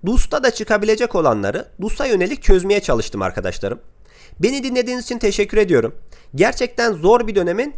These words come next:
son bölümlerindeyiz artık. Sizin için, hepiniz için en hayırlısını diliyorum. Sorunuz olursa sistem üzerinden, sosyal medya üzerinden bana her zaman ulaşabilirsiniz.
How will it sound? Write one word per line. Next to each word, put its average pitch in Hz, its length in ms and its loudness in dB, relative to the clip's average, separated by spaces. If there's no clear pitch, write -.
son 247 420 4
bölümlerindeyiz 107 680 2
artık. - 400 -8
Sizin 247 340 -2
için, 233 420 -2
hepiniz 233 420 2
için 202 260 -6
en 240 160 0
hayırlısını 196 500 0
diliyorum. 127 380 0
Sorunuz 269 480 2
olursa 247 560 -2
sistem 226 420 -2
üzerinden, 170 500 0
sosyal 190 420 -2
medya 190 300 0
üzerinden 147 520 -2
bana 202 200 0
her 202 140 0
zaman 190 200 0
ulaşabilirsiniz. 170 800 -2